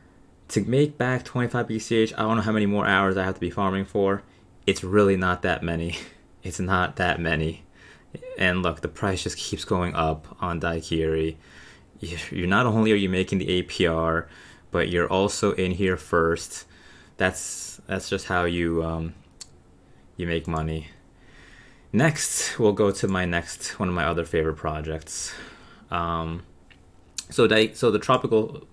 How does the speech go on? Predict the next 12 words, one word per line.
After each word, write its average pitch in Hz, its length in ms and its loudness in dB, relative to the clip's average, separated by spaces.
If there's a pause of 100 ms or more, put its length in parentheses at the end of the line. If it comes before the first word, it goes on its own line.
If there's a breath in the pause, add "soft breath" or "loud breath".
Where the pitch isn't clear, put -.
uh, 90 100 -8
project 87 440 2
is 80 140 -4
brand 82 380 0
new. 80 320 -2 (260 loud breath)
You 92 80 2
never 110 200 4
know 92 160 4
actually 82 300 -2
what's 78 120 0
gonna 76 180 -2
happen. 76 480 -6